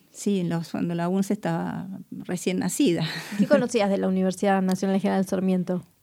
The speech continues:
Speaker 1: Casi nada. O sea, tenía algunos compañeros de trabajo que ya habían... Este,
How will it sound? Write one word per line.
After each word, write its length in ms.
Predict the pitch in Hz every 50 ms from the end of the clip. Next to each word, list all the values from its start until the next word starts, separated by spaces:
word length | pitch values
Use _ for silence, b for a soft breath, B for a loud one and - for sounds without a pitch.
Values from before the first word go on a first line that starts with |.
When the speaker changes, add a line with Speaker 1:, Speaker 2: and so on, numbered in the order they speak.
| _ _ _ _ _
Speaker 1:
Casi 400 | - 269 277 277 - - 294 285
nada. 420 | 294 254 175 170 160 170 175 175 170
O 40 | 185
sea, 720 | - - 202 196 196 196 190 185 185 185 180 185 185 180 185
tenía 380 | - 202 202 226 254 269 262 247
algunos 380 | 240 233 233 247 262 277 254 -
compañeros 540 | 247 240 247 214 220 214 233 247 254 247 226
de 60 | 226
trabajo 540 | 233 226 220 214 247 277 269 - - 320 262
que 120 | - 196
ya 200 | 190 - 208 190
habían... 580 | 196 190 190 190 196 190 190 190 190 185 185 185
Este, 880 | 180 185 175 - _ _ - 196 185 180 185 180 175 175 175 170 165